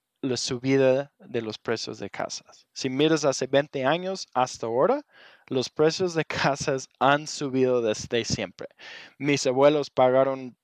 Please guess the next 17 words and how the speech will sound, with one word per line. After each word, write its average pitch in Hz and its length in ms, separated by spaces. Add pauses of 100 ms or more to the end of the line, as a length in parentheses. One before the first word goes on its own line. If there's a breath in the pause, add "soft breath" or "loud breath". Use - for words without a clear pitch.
(120)
diez 131 420
mil 151 180
dólares 120 500
por - 280
su - 140
primer 104 360
casa. - 400 (480 loud breath)
Mis 147 320
papás 147 680
compraron 135 580
su - 140
primer 131 320
casa 131 300
por - 200
cien 131 500
mil 139 240
dólares. 90 460